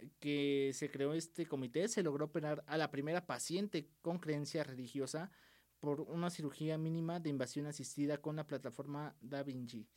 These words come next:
Se trata de la señora María, con una edad de sesenta y cinco años, quien fue intervenida para extirpar un tumor en el páncreas el pasado diecinueve de diciembre del dos mil veintidós, y solo tuvo una hemorragia de cien mililitros,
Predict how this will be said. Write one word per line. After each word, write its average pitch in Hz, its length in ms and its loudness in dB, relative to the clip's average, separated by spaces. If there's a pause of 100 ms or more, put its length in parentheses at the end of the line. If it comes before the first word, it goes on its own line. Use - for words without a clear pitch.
(300)
Se 135 180 -4
trata 151 400 4
de 143 160 6
la 127 140 0
señora 135 340 0
María, 139 560 2
con 127 460 0
una 147 180 2
edad 139 220 4
de 147 160 2
sesenta 127 380 -6
y 123 40 -4
cinco 147 340 -2
años, 143 400 -2 (300)
quien 143 160 -2
fue 160 140 2
intervenida 170 560 2
para 139 140 4
extirpar 147 640 -2
un 160 200 -2
tumor 147 540 0
en 160 120 -4
el 147 120 0
páncreas 147 600 -2 (280)
el 151 200 0
pasado 147 440 2
diecinueve 143 540 2
de 139 100 -2
diciembre 135 640 -2
del 127 240 0
dos 131 180 -2
mil 117 120 -2
veintidós, 117 540 -2 (440)
y 143 80 -4
solo 156 280 2
tuvo 160 220 2
una 160 340 0
hemorragia 139 640 2
de 143 160 2
cien 151 360 -2
mililitros, 139 800 -2